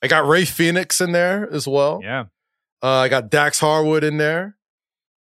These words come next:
Speaker 1: I got Bobby Lashley in there. Sami
Speaker 2: That's a good
Speaker 1: Zayn.
Speaker 2: one. Lashley's
Speaker 1: Yeah.
Speaker 2: a good one. Yeah.
Speaker 1: Lash-, Lashley had a career year.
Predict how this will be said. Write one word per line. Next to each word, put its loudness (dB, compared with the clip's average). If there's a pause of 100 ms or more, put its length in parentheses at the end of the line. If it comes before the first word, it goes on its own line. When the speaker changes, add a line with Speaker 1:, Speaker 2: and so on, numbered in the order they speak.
(120)
Speaker 1:
I -20
got -4
Bobby 2
Lashley 0
in -4
there. -2 (720)
Sami 2
Speaker 2:
That's 0
a 2
good 2
Speaker 1:
Zayn. -2
Speaker 2:
one. -10 (280)
Lashley's -2
Speaker 1:
Yeah. 0
Speaker 2:
a -10
good -12
one. -16
Yeah. -4
Speaker 1:
Lash-, 2
Lashley 0
had 0
a -2
career -2
year. -2